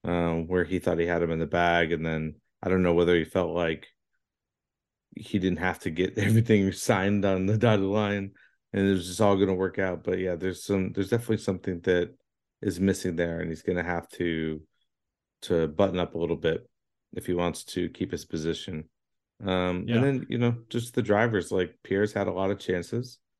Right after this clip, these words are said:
Speaker 1: Um, uh, you
Speaker 2: He
Speaker 1: know
Speaker 2: actually had a really good start to the race. I thought he was gonna s-,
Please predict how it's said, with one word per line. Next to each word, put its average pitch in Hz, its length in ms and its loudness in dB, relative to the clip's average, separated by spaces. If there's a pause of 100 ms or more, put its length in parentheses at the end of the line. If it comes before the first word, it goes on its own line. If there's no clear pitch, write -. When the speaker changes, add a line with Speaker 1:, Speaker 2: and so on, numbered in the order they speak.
(360)
Speaker 1:
Um, 85 500 -2 (580)
uh, 95 240 0
you 113 80 2
Speaker 2:
He 147 60 8
Speaker 1:
know 165 40 10
Speaker 2:
actually 240 240 8
had 175 160 8
a 165 40 10
really 135 340 8
good 131 160 4
start 127 420 0
to - 100 -4
the 110 100 0
race. 127 260 0
I 113 80 -4
thought 143 160 0
he 113 60 0
was 117 120 -2
gonna 117 140 -2
s-, - 200 -12